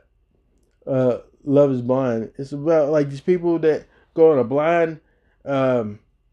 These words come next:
date for so many days, and at the end of the dates, uh, they gotta see if they're gonna propose to the people they've never met, and then once they meet, see if that love still continues up until the wedding, and if they continue to get married.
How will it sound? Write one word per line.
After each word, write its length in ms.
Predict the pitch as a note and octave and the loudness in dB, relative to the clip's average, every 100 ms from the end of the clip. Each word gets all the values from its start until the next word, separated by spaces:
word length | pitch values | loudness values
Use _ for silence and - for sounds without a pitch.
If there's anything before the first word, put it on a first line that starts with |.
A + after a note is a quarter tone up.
| _ _ _ _ _ _ _ D3 | _ _ _ _ _ _ _ -2
date 360 | C3 G3 C#3+ - | 2 4 2 -6
for 140 | D3+ | -10
so 180 | C#3 D#3+ | -4 -2
many 220 | E3 D#3+ | 0 -2
days, 480 | D3+ E3+ E3+ D3 C#3+ | 2 2 2 0 -4
and 160 | D3+ C#3 | -4 -2
at 120 | C#3+ | -2
the 100 | B2 | -2
end 120 | D#3+ D#3 | -2 -2
of 100 | C3+ | -4
the 80 | |
dates, 680 | B2 C#3+ E3+ D#3+ - _ - _ _ _ _ - | -2 2 2 0 -8 _ -20 _ _ _ _ -6
uh, 340 | C3 B2+ A#2+ - _ _ | -2 0 0 -4 _ _
they 240 | C3+ C#3 C#3 | -4 -2 2
gotta 300 | D#3 D3+ C#3 | 2 2 -2
see 300 | D#3+ D3+ D3+ | 0 0 0
if 120 | C#3 | 0
they're 140 | D3+ | 0
gonna 160 | C#3+ C3+ | 2 0
propose 500 | A#2+ A2+ D3+ D#3 - | -4 -4 0 0 0
to 60 | C#3+ | -4
the 40 | |
people 300 | D#3 D3+ C#3 | -2 -2 0
they've 200 | B2 A#2 | -2 0
never 320 | B2+ C#3+ C#3 | 0 0 0
met, 400 | C3 D#3 B2+ - _ _ _ C3+ | 2 2 0 -6 _ _ _ -8
and 160 | C3 | -2
then 300 | C#3+ C#3+ C#3 - | 0 0 -2 -4
once 220 | D3+ D3 | -4 -2
they 120 | C#3 | 0
meet, 400 | C#3 F#3+ D3+ - | 2 2 0 -6
see 160 | - C#3+ | -4 -4
if 120 | C3 | 0
that 220 | C#3+ C3+ - | -2 -2 -6
love 320 | C#3 D3 D3 | 0 2 0
still 220 | - D3 | -2 -4
continues 560 | C3 B2 F3 E3 C#3 C3 _ _ | -4 -2 0 2 0 -2 _ _
up 100 | C#3 | -8
until 200 | C3+ D#3 | -4 -2
the 60 | B2+ | 2
wedding, 360 | C3 D#3 D#3+ D#3+ | 4 6 4 2
and 120 | C3+ | -2
if 120 | B2+ | -2
they 140 | C3+ | -2
continue 380 | C3 C3 C#3+ C3 | -4 -6 -4 -2
to 200 | A#2+ G#2+ - C#3 | -4 -8 -14 -8
get 120 | C3+ | -4
married. 360 | D3 D3+ A#2+ | 0 0 0